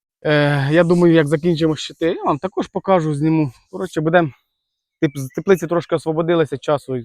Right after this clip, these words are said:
трошки більше нас появилося. Ну, я так думаю, що більше, але роботи хватає.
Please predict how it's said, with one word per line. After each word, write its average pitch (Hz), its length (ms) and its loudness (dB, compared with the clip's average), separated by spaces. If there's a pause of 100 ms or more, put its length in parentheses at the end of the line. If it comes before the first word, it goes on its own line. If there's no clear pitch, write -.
(320)
трошки 139 300 -8
більше 123 460 -8
нас 117 300 -12 (140)
появилося. 165 640 -8 (360)
Ну, 120 160 -20 (140)
я 135 120 -6
так 120 120 -8
думаю, 120 220 -6
що 135 80 -10
більше, 160 340 -4
але 131 320 0
роботи 131 500 -6 (100)
хватає. 117 400 -8